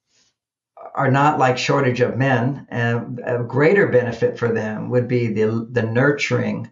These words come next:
that love can provide them. In those days, it was just, "Give me a, a, a shelter, give me clothes, give me food, and I'm very grateful." You know, if we just sort of take off on that, that's one of the problems today in relationships, is that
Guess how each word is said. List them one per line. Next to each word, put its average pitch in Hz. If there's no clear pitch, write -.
that 120
love 123
can 117
provide 117
them. -
In 120
those 123
days, 120
it 120
was 120
just, 131
"Give 143
me 147
a, 117
a, -
a 117
shelter, 117
give 123
me 123
clothes, 131
give 107
me 117
food, 120
and 117
I'm 120
very 117
grateful." 117
You 135
know, 131
if 123
we 160
just 160
sort -
of -
take 143
off 135
on 120
that, 135
that's 147
one 139
of 160
the 123
problems 143
today 120
in 113
relationships, -
is -
that 120